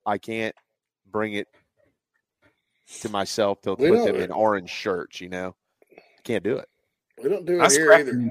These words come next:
Speaker 3: entire background today that I was working on this morning because I was like, "You know what?
Speaker 1: Too, too much orange?
Speaker 3: Too much orange.
Speaker 1: Yeah.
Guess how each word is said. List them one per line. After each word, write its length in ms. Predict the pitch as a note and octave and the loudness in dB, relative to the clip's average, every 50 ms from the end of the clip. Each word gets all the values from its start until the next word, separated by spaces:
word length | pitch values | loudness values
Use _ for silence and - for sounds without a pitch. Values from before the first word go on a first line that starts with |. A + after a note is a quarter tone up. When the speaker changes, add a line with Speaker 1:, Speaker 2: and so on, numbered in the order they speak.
| - - | 0 4
Speaker 3:
entire 260 | C3+ C#3+ D3 D3+ C#3+ A#2 | 6 6 8 8 6 4
background 680 | A2 A#2+ B2 B2+ - G2+ A2+ A2 G#2+ F#2+ F2+ F2 F2 E2 | 6 8 8 8 8 4 0 -2 0 0 -2 -4 -6 -6
today 460 | - G#2 E2 F#2+ F2+ F2 F2+ E2 D#2 | -6 -4 -2 -2 -2 -2 -2 -4 -4
that 180 | E2 G2+ F#2+ | -6 -2 2
I 80 | G2 F#2+ | 2 2
was 220 | G2 F#2+ F2+ - | 2 0 -4 -4
working 340 | G#2 G#2+ G#2+ G2+ - F#2 F#2+ | -2 -2 -2 -2 -4 -8 -8
on 160 | F2+ F2+ F2 | -6 -8 -6
this 220 | E2+ F2+ F2+ - - | -6 -6 -6 -6 -6
morning 340 | F2+ F#2+ F#2 F2+ F2 F2+ F2 | -8 -8 -6 -6 -6 -6 -6
because 300 | F#2+ - - G#2 F2 G2+ | -6 -4 -4 -4 -2 -2
I 80 | G2 | -2
was 200 | F#2 F2+ F2 - | -4 -4 -4 -4
like, 200 | G#2 F#2+ F2+ E2+ | -2 -2 -2 -2
"You 80 | F#2 G#2 | -4 -2
know 140 | A2+ A2+ A#2 | -2 -2 0
what? 340 | A2+ A#2+ A#2+ B2 - - | 2 2 2 2 0 -2
Speaker 1:
Too, 160 | - B2 B2 A#2 B2 - _ | -4 -4 -4 -4 -6 -10 _
too 100 | - C3+ | 0 2
much 160 | C3+ B2 - | 2 2 4
orange? 280 | B2 B2 C3 C3 C3 - | 4 2 2 2 0 -2
Speaker 3:
Too 40 | |
much 140 | E2 E2+ - _ _ _ | -6 -8 -8 _ _ _
orange. 460 | D#2+ - _ _ - - - - - | -18 -18 _ _ -20 -12 -10 -8 -4
Speaker 1:
Yeah. 1080 | G2+ G2+ G#2 G2+ F#2+ G2 - - - - - - - - - - - - - - - | 0 0 0 0 0 -4 -4 -4 -6 2 2 2 2 2 2 2 2 2 2 6 6